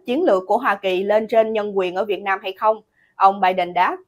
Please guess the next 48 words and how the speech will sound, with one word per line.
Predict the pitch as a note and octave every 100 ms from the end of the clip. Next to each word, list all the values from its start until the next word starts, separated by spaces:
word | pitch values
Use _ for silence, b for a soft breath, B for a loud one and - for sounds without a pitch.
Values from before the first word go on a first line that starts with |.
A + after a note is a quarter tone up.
| _ _
"Về | G#3 A3
vấn | A3 A#3+
đề | D#4 G#3
nhân | G#3 G#3
quyền, | F#3+ F3+ F#3
tôi | - G3+
đã | F#3
nêu | G#3+ A3+ G3
vấn | G3 B3
đề | B3+ F#3
đó | F#3 C4+
với | E4 D4+
mọi | A3+ F3+
người | G3 F#3+
mà | F#3+ F#3
tôi | F3+ F#3
đã | F3+
gặp", | G#3 F3 - _ _ _
V | F#3 F#3
O | F#3
A | F3
cho | F3+
hay. | F3+ F3+ F3 - _ _ _ _
Tuyên | G#3 G3+
bố | F#3+ B3 D#4+
của | G#3+
Nhà | B3
Trắng | F#3 F#3+ F#3+ F#4
hôm | B3 G#3
mười | G3 F#3 F#3+
tháng | G#3+ D4
chín | A#3 A3+ F#4+
khẳng | F#3 G#3+
định | A3+ F3+ - _ _
nhân | A3+ G#3+ G#3
quyền | F#3+ G3
là | G3
yếu | F3 C#4
tố | A3+ A3+ -
tối | G#3+ A#3 E4+
quan | A#3+ A3
trọng | G#3+ F3+ F#3+ - _ _
trong | - G3+ G3+
quan | G3+ A3
hệ | F3+
song | F#3 A3 A3
phương | A3+ A3 G#3+
Mỹ-Việt, | G3+ F#3 B3+ B3 F#3